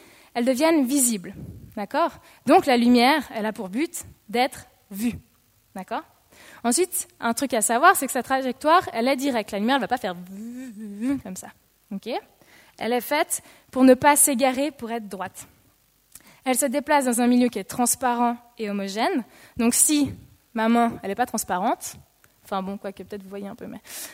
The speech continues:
euh, la lumière pourra pas passer. Si ma main est un petit peu transparente, ma, la lumière pourra passer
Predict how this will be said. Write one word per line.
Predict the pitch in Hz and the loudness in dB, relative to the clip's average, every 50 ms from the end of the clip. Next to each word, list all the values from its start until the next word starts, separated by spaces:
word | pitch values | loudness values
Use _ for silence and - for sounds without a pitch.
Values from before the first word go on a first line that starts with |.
| - _ - - | -20 _ -6 -6
euh, | 185 190 190 185 185 180 180 185 190 - - - | -4 -2 -2 -2 -2 -2 -2 -2 -4 -6 -6 0
la | 220 226 | 4 6
lumière | 247 269 302 349 339 | 8 8 8 8 6
pourra | - 294 247 247 | 4 2 0 2
pas | - 302 - | 2 2 2
passer. | - - 294 - - 269 240 | 2 2 2 2 2 2 0
Si | - - 277 285 294 294 | 0 0 0 2 4 4
ma | 269 254 240 247 | 4 6 6 6
main | 254 269 277 269 - | 6 6 6 4 4
est | - 220 | 0 0
un | - 269 294 | 2 2 2
petit | 302 - 320 | 2 0 -4
peu | 262 - 311 | -6 -6 -8
transparente, | - - 254 226 - - 214 190 202 233 269 320 - - - - - - - - - - | -6 -6 -6 -6 -4 -6 -6 -4 -2 -2 -2 -2 -4 -10 -16 -16 -20 -20 -20 -20 -14 -10
ma, | 214 214 220 - - | -6 -6 -6 -6 -6
la | 208 196 | -6 -4
lumière | 202 208 233 262 254 | -2 -2 -2 -2 -4
pourra | - 226 214 233 233 | -6 -6 -6 -4 -4
passer | 226 196 - - 254 269 | -4 -6 -4 -4 -6 -6